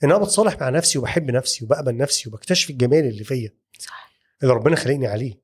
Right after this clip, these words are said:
Speaker 2: صح.
Speaker 1: وكلمة الجمال اللي فيها مش، مش أنا متكبر بقى وبتاع، لا، الجمال اللي فيا اللي هو عندك منه مختلف، ويمكن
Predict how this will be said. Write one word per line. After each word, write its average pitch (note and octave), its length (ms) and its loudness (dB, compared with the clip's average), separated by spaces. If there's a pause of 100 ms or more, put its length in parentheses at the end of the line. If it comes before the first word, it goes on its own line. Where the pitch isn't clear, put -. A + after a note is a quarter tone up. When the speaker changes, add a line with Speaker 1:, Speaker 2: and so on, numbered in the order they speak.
(100)
Speaker 2:
صح. - 220 -20
Speaker 1:
وكلمة C4+ 220 2
الجمال F#3+ 360 4
اللي A3 120 2
فيها A3+ 240 4
مش، D3 540 -4
مش - 160 -4
أنا F#3 80 6
متكبر E3 600 0
بقى D3 360 2
وبتاع، D3 480 0 (380)
لا، A#3+ 120 2
الجمال G3+ 280 4
اللي A3 120 2
فيا A3+ 540 2
اللي D3 140 0
هو G3 460 4 (320)
عندك F#3 400 0
منه G#3 260 4
مختلف، F#3+ 680 2
ويمكن F3 580 0